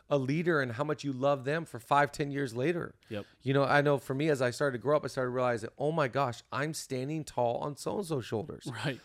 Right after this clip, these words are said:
Speaker 1: Well, without them, I would never be here. And without their sacrifice, I would, you know, it just, but it takes mat-, maturity. It takes experience to
Speaker 2: Mm-hmm.
Speaker 1: go like,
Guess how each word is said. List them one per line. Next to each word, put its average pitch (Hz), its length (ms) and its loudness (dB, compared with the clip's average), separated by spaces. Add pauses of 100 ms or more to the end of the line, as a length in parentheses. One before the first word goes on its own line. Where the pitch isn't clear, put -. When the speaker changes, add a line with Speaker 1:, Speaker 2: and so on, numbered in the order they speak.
(120)
Speaker 1:
Well, 170 160 4
without 156 380 6
them, 175 200 6
I 156 80 8
would 160 180 4
never 135 260 0
be 185 220 -4
here. 156 180 -2
And 120 80 -4
without 139 400 0
their 175 240 4
sacrifice, 131 520 -2
I 151 40 0
would, 147 260 -2
you 156 160 -4
know, 151 160 2 (300)
it 160 80 -2
just, 160 200 -2
but 160 120 0
it 147 180 2
takes 170 300 -6
mat-, - 340 -8 (120)
maturity. 160 680 -2
It 123 80 -4
takes - 220 -10
experience 160 680 -2
to 139 60 -4
Speaker 2:
Mm-hmm. 131 120 0
Speaker 1:
go 127 180 4
like, 120 320 0